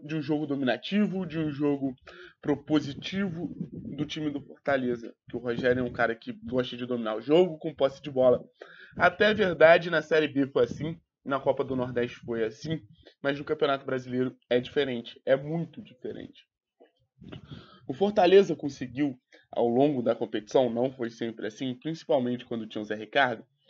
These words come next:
mas quando o Rogério voltou, conseguiu dominar de novo, conseguiu ajeitar a casinha. O Fortaleza conseguiu fazer um sistema defensivo muito forte.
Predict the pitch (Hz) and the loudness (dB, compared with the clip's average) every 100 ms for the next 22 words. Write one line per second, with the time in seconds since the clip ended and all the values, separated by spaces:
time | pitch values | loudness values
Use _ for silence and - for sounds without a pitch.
0 | _ 131 131 156 143 139 123 139 143 143 | _ -6 -4 -4 -2 -2 0 -2 -2 -6
1 | 135 139 131 127 - - - _ 147 135 | -6 -4 -6 -8 -20 -20 -20 _ -8 -8
2 | 139 131 131 135 139 127 123 120 117 - | -8 -6 -4 -4 -2 -2 -2 -2 -6 -14
3 | 123 123 120 120 113 117 - - _ _ | -10 -6 -4 -4 -6 -10 -10 -14 _ _
4 | _ _ _ _ 202 - 170 202 - - | _ _ _ _ -12 -8 -4 -4 -4 0
5 | 160 185 165 156 143 - 123 117 113 - | 2 0 -2 0 2 4 2 2 -6 -8
6 | - - - - - _ 165 208 208 202 | -14 -18 -18 -20 -20 _ -2 0 4 4
7 | 214 214 208 - 175 185 190 165 151 160 | 4 0 -6 -8 -8 -6 -2 -2 0 -2
8 | - _ 156 160 143 160 151 151 156 139 | -4 _ -10 -8 -4 -2 -2 -4 -6 -10
9 | 131 135 143 143 156 - 107 - - | -10 -8 -6 -6 -8 -6 -4 -4 -12